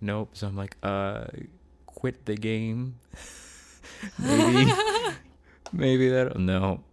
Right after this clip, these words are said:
Speaker 1: And came back
Speaker 2: Oh
Speaker 1: in, and it was,
Speaker 2: gosh.
Speaker 1: everything was burning. So I just, I just sat there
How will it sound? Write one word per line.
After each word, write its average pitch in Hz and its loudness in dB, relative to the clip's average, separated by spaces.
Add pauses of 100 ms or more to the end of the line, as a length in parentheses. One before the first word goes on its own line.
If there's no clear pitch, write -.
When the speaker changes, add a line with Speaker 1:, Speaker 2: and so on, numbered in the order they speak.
(340)
Speaker 1:
And 110 -6
came 113 -2
back 101 -4
Speaker 2:
Oh - -
Speaker 1:
in, 92 -2
and 87 -2 (120)
it 98 -4
was, 92 -4
Speaker 2:
gosh. - -12
Speaker 1:
everything 95 -2
was 87 -4
burning. 92 -2
So 95 -10
I 92 -6
just, 92 -10 (320)
I 95 -6
just 95 -10
sat 98 -10
there 98 -6